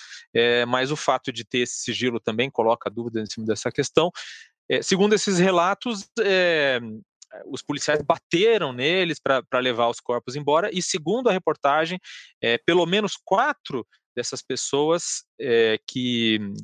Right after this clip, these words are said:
que, desses corpos, né, que foram levados, dessas pessoas que foram levadas já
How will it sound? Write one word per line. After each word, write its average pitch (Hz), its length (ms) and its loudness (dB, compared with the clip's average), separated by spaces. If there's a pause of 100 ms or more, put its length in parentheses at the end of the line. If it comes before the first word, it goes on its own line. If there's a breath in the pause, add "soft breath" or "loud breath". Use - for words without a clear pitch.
(100)
que, - 140 -8
desses 113 340 -2
corpos, 117 440 0
né, 120 120 -2
que - 160 -20
foram 113 320 2 (480 soft breath)
levados, 117 1000 0 (180)
dessas 110 240 -6
pessoas 123 260 -4
que - 60 -16
foram 135 120 0
levadas 151 480 2
já 180 160 2